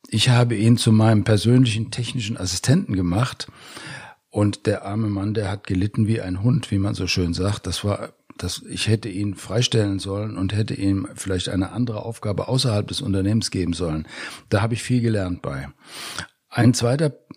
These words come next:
äh, schwieriger Akt war, ich hatte eine Firma gekauft von dem großen Konzern Thyssen. Und <clears throat> der passte zu einem unserer Unternehmen, weil da auch Produkte hergestellt wurden, die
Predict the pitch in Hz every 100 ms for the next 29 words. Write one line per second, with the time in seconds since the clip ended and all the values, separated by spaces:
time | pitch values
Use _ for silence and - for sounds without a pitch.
0 | - - 107 117 113 - - - - -
1 | - 110 143 143 127 120 - 120 - -
2 | 101 98 110 131 - 107 - 113 123 98
3 | 101 - 123 120 98 90 107 113 120 -
4 | - 107 104 98 - - - - 98 92
5 | 90 113 107 110 101 95 104 92 - 135
6 | - 87 127 - - - - - - _
7 | - 104 107 - - - 135 107 101 -
8 | 110 - 123 - 101 - 95 101 - 101
9 | 92 85 85 87 - 95 90 90 107 127
10 | 113 107 101 98 92 95 98 98 - 107
11 | 113 113 107 110 - 117 107 113 110 104
12 | 101 95